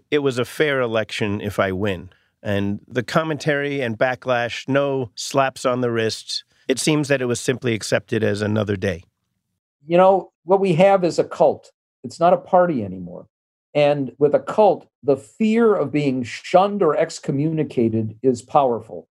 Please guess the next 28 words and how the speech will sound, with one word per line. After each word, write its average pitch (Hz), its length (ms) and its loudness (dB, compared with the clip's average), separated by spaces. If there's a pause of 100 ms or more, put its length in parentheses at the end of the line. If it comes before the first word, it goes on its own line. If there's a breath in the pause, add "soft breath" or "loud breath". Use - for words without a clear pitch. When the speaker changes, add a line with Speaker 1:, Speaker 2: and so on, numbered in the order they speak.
(100)
Speaker 2:
because 170 560 0
so 226 480 4
many 196 640 0 (160)
Republicans 147 840 0
in 131 160 -8
the 127 80 0
rank 143 320 2
and 185 160 -2
file 139 500 2
out 151 200 2
in 156 80 -4
the 147 80 -4
country 120 600 -4 (400)
still 202 300 4
believe 185 380 2
that 147 180 4
Donald 156 380 2
Trump 151 440 0
is 131 500 0
the 131 100 0
most 135 260 0
fantastic 156 720 2
thing 151 240 -4
that's 143 160 -4
ever 143 200 4
happened 143 420 0
to 131 100 -4
them. 98 320 -4